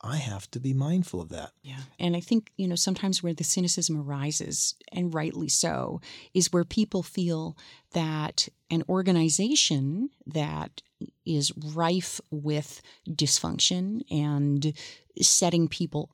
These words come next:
Speaker 2: up for failure, when the organization comes back and says, y-, you know, "Here's resilience training, here's mindfulness training,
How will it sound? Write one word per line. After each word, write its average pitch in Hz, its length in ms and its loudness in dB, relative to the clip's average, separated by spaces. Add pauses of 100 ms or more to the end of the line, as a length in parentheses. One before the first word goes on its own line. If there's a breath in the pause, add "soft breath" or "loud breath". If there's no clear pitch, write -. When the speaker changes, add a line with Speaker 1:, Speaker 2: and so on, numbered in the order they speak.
Speaker 2:
up 233 300 0
for - 240 -8
failure, 143 640 -2 (200 loud breath)
when 180 200 6
the 175 80 4
organization 170 640 4
comes 151 300 0
back 190 420 0
and 147 160 4
says, 143 520 0 (360 loud breath)
y-, 175 140 -2
you 156 100 2
know, 147 300 4
"Here's 185 360 2
resilience 151 520 2
training, 143 520 -2 (160 loud breath)
here's 202 280 2
mindfulness 156 540 2
training, 147 540 2